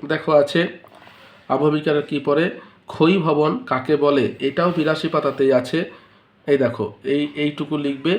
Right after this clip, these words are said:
এক লাইনে খুব সুন্দর করে দেওয়া আছে এক নম্বরের জন্য। এরপরে আছে দেখো যান্ত্রিক, এ, সরি, তিন নাম্বার,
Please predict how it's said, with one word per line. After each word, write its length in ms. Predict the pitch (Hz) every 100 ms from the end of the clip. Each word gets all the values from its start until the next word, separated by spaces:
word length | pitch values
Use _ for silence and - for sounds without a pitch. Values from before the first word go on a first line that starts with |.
| -
এক 180 | 139 139
লাইনে 280 | 143 139 147
খুব 180 | 151 139
সুন্দর 320 | - 135 147
করে 200 | 143 139
দেওয়া 240 | 135 127 127
আছে 240 | 127 156
এক 160 | 143 123
নম্বরের 380 | 127 117 113 131
জন্য। 260 | 127 104 107 95 - _ _ - - _ - - - - - _ -
এরপরে 380 | 165 165 175 180 180 -
আছে 220 | 151 147
দেখো 320 | 156 151 - 175 185 - _ _ _ _ _ _ _ _ _ -
যান্ত্রিক, 640 | 131 143 147 151 165 180 180 - -
এ, 120 | 143
সরি, 300 | 131 147 147 151
তিন 140 | 165
নাম্বার, 320 | 156 139 139